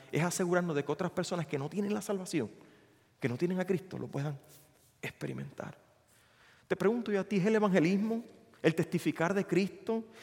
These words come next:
el sembrar la palabra de Dios en el corazón de otros parte de tu vida como creyente? ¿O quizás eres tú uno de esos ochenta y dos,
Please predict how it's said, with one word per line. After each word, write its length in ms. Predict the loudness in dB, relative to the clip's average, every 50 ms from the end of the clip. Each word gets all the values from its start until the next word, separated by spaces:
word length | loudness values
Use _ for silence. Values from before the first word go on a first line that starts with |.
| 8 10
el 120 | 10 10
sembrar 420 | 10 6 6 6 8 8 8 8 8
la 120 | 8 8
palabra 300 | 10 8 10 10 10 8
de 40 | 8
Dios 120 | 8 6
en 60 | 6
el 60 | 6 6
corazón 380 | 4 4 4 4 2 2 4
de 60 | 6
otros 260 | 4 4 4 2 0 0
parte 440 | 0 2 4 4 4 2 2 0
de 60 | 0 2
tu 140 | 0 0
vida 240 | 0 2 2 2 2
como 220 | 2 0 0 0 0
creyente? 580 | 0 0 0 0 -2 -2 -4 -8 -10 -10 -10 -12 -18 -20 -20 -20 -20 -20 _ _ _ _ _ _ _ _ _ _ _ _ _ _
¿O 100 | -8 -6
quizás 280 | -4 -4 -4 -2 -2 -2
eres 340 | -2 -2 -4 -6 -8 -4
tú 80 | -2 -2
uno 280 | 0 0 -2 -2 -2 -4
de 80 | -6
esos 180 | -6 -6 -8 -8
ochenta 360 | -6 -4 -4 -6 -4 -4 -2
y 40 | 0
dos, 160 | 0 -2